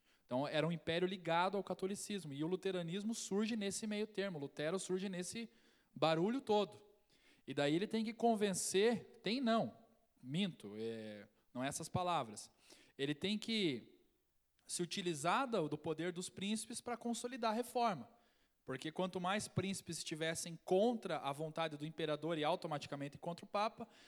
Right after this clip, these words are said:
mais chances a reforma tinha de se consolidar. Lutero teve a influência de muitos, teve a, a, influenciou muitos príncipes. É, muitos príncipes foram simpáticos ao luteranismo e defenderam a causa luterana.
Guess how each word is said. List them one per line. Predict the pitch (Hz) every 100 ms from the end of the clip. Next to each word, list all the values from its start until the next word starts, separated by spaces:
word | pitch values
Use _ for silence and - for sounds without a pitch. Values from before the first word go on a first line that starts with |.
| -
mais | 165 208
chances | 185 196 196 208 - 240 220 -
a | 151
reforma | 165 - 165 170
tinha | 165 175
de |
se | 160 -
consolidar. | 175 185 190 175 113 - - - -
Lutero | 165 - 175 160 233 254 - _ _ _ _ _
teve | - 170 220
a |
influência | 202 160 165 208 190
de |
muitos, | 143 135 180 220 - - 127
teve | 151 151
a, | 127
a, | 117 113 123
influenciou | 143 175 160 - 220 214
muitos | 175 - -
príncipes. | 143 135 - 107 - - _ - - _
É, | 127
muitos | 143 208 175
príncipes | 180 202 - -
foram | 190 175
simpáticos | 165 - 175 175 - 143
ao | 147
luteranismo | 151 185 196 196 202 214 220
e | 220
defenderam | 202 202 220 190 190 220 165
a |
causa | 135 147 143 143
luterana. | 143 185 160 143 110